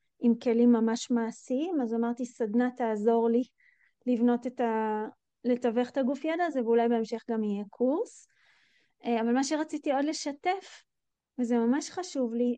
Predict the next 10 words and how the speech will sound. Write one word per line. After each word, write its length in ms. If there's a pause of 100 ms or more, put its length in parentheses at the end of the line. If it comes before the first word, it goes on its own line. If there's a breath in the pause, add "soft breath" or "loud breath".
זה 200
ש-, 240 (2500)
סוף 220
סוף 260
פענחתי 680
את 100
הפונקציה 600
של 220
הבלוג 500
באתר, 600